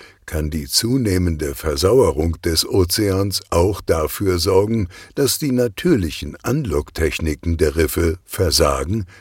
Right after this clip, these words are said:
da sich ihre Geräuschkulisse verändert. Die Schalen der Meeresschnecken, Krebstiere und Muscheln werden durch den niedrigen P-H-Wert des Wassers weicher, was zu einem Rückgang der Population führt.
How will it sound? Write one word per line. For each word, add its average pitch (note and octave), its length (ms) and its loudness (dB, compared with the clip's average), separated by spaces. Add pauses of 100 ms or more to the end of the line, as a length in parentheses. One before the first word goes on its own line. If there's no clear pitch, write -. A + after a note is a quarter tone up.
(120)
da F#2+ 200 0
sich E2 340 -4
ihre F2 320 2
Geräuschkulisse F2+ 960 0
verändert. D2+ 720 -4 (380)
Die G2 120 0
Schalen B2 480 0
der C#2 200 -4
Meeresschnecken, F2 1000 0
Krebstiere E2+ 840 0
und C#2+ 280 -8
Muscheln F#2+ 540 4 (300)
werden B2+ 360 4
durch E2+ 300 0
den C#2 320 -4
niedrigen F2 560 -2
P-H-Wert F2 800 0
des D2+ 220 -4
Wassers E2+ 720 0
weicher, F#2+ 600 -6 (380)
was G2 420 0
zu - 240 -2
einem G#2+ 300 -2
Rückgang D#2 560 -2 (180)
der E2+ 180 2
Population F2 920 0
führt. - 480 -6